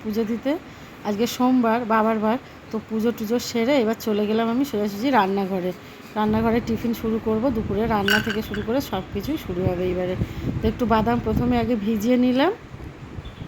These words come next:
এরপর কী কী রান্না হয় চলুন। আজকে নিরামিষ, আমাদের সোমবার,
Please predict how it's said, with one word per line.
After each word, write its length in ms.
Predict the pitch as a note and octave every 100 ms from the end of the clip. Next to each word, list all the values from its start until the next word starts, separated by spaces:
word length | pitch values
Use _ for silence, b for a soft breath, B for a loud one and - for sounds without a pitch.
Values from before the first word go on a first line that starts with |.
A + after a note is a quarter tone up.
| - - G#3
এরপর 180 | G#3+ A#3 A3+
কী 80 | A3
কী 80 | A#3+ A3+
রান্না 220 | A3 A#3
হয় 120 | C#4 C#4+
চলুন। 240 | G3 F3 E3+ - - - - - - - - C4
আজকে 180 | - C#4+
নিরামিষ, 340 | C#4+ C#4+ D4+ D4 D4
আমাদের 220 | C#4+ D4 -
সোমবার, 420 | C#4 C#4+ A#3+